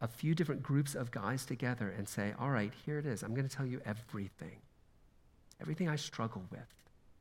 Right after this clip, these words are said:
what's happened in the past, what my fears about the future are.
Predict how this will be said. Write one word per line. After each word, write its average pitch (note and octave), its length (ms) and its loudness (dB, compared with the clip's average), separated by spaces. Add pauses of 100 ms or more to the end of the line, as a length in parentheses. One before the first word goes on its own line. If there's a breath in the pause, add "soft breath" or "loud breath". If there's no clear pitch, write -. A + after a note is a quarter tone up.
(560)
what's - 160 -6
happened C#3+ 320 6
in B2 80 6
the A#2 60 4
past, C3+ 840 -2 (560)
what - 100 -4
my A#2+ 100 4
fears C#3+ 600 4 (100)
about A#2+ 220 0
the G2+ 60 -2
future - 460 -6
are. - 300 -8